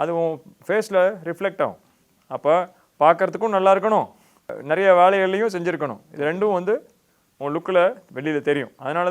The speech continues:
தான் நீ வந்து ஒரு சைக்காலஜிஸ்ட் கிட்ட போய், இல்லைன்னா ஒரு பெரிய படிச்ச ரொம்ப எக்ஸ்பீரியன்ஸ் இருக்க ஆள்கிட்ட போய் நீ உன் பர்சனாலிட்டி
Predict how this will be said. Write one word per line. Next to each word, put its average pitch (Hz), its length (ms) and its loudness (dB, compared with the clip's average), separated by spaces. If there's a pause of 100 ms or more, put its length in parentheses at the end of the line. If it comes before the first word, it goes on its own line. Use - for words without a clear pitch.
தான் 151 180 2 (440)
நீ 160 80 -8 (100)
வந்து 175 240 -4
ஒரு 165 180 -4
சைக்காலஜிஸ்ட் 190 720 0
கிட்ட 170 160 -2 (100)
போய், 160 300 0
இல்லைன்னா 165 320 -4
ஒரு 156 180 -4
பெரிய 185 380 0 (720)
படிச்ச 185 520 2
ரொம்ப 170 140 -6 (100)
எக்ஸ்பீரியன்ஸ் 202 460 -6
இருக்க 185 220 -4
ஆள்கிட்ட 175 320 0 (100)
போய் 185 200 0 (600)
நீ 151 60 -10 (140)
உன் 156 180 -4
பர்சனாலிட்டி 180 400 -4